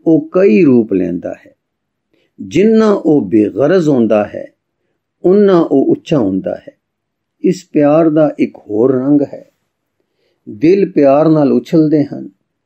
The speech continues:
ਪਰ ਦਿਲਾਂ ਦਾ ਮਿਲਣਾ ਦਿਲਾਂ ਦੇ ਮਹਿਰਮ ਤੇ ਮਾਲਕ ਦਾ ਕਰਿਸ਼ਮਾ ਹੈ। ਦਿਲ ਨਹੀਂ ਜਾਣਦੇ ਕਿਸ ਦਿਲ ਨਾਲ ਮਿਲਣਾ ਹੈ,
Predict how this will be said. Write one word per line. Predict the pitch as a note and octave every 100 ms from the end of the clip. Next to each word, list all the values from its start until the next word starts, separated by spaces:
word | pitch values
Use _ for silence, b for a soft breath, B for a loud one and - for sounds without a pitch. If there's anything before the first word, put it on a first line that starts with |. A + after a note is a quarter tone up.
| _ _ _ _
ਪਰ | D#3+ D3+
ਦਿਲਾਂ | C3 G2+ - F#3+ G3+ F#3
ਦਾ | C#3 B2+ A#2+ B2+ C#3+ - _ _
ਮਿਲਣਾ | A2+ B2 D3 F#3+ F#3+ D#3+ B2+
ਦਿਲਾਂ | G#2+ E3+ F#3+ F#3+
ਦੇ | D3+ C#3+
ਮਹਿਰਮ | A#2+ C#3 F3 E3 D3+
ਤੇ | C3+
ਮਾਲਕ | A#2+ A2+ A#2 C#3
ਦਾ | A#2+ A2 G#2+
ਕਰਿਸ਼ਮਾ | - A2+ G#2+ - A2+ F2+
ਹੈ। | - _ _ _ _ _ _ _ _ _ _ C4
ਦਿਲ | G3 C3+ G3 F#3+
ਨਹੀਂ | F#3+ A3+
ਜਾਣਦੇ | E3+ D#3 C3 A2 G2 F#2 - _ _ _ _ -
ਕਿਸ | A#3 A3
ਦਿਲ | C3+ D3 C#3
ਨਾਲ | B2 A2+
ਮਿਲਣਾ | G#2 G2+ G#2 A2+
ਹੈ, | G2+ -